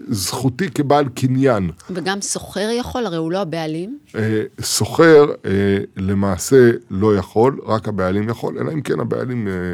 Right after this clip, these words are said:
Speaker 2: עושה איתו.
Speaker 1: הסמיך אותו, או שיש פה זה. עכשיו, יש פה עוד נקודה מאוד, אה, מעניינת, שלמעשה, גם כשעושים בקשה להיתר רגילה, יכולים להגיש התנגדות, אם אתה חושב שצריך היה לבקש הקלה.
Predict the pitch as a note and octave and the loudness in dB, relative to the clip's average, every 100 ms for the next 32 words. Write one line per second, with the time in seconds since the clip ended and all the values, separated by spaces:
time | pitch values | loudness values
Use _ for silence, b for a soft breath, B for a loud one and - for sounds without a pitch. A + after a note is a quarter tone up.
0 | F2 F2 E2+ - - E3+ D#3 D#3 C#3 F3+ | -6 -8 -10 -10 -10 -8 -8 -8 -4 -4
1 | C#3 C3+ A#2+ B2 A2 - F2+ - B B | -2 -4 -6 -8 -8 -10 -12 -12 B B
2 | B - D#3 - D3+ C3+ - C3+ C#3+ C3 | B 0 2 6 6 6 4 4 4 6
3 | A#2+ C#3 C3+ B2 B2 B2 D3 G#3+ A3 F#3+ | 4 6 6 8 6 4 2 4 4 4
4 | F#3+ C#3 B B B - C3 A#2 A2+ A#2+ | 2 0 B B B -2 2 4 4 2
5 | A2+ - F#3 F3+ E3+ - - _ - G2+ | 2 4 4 4 0 -4 -10 _ -10 -4
6 | F2 D#3 F#3+ - - A2 - E3+ C#3 - | 2 4 4 -2 -2 -2 0 -2 -2 -4
7 | G#2+ - D3+ B2+ G2 B B B F#2+ G2+ | -8 0 4 4 2 B B B -4 -4
8 | F#2 E3 D#3+ G2 G#2+ D3 F3+ D3 C3+ b | 2 2 4 2 0 2 2 0 -4 b
9 | b b _ _ _ _ _ _ _ C3 | b b _ _ _ _ _ _ _ -6
10 | A#2 G2 F#2 G2+ C#3 E3+ C#3+ A2 D3 C#3+ | -4 -4 -4 2 2 4 4 4 0 -2
11 | - A2+ A#2 G3 F#3 F3 E2 - _ _ | -4 -4 0 2 2 0 -10 -20 _ _
12 | B2+ D#3 E3+ A#2+ A#2 - F#3+ E3+ - B2+ | 0 0 0 -4 -6 -2 0 0 -2 0
13 | C3+ D#3+ - E3 C#3 A2+ A#2+ A#2 - F#2 | 2 4 4 6 6 4 -2 -4 -2 -2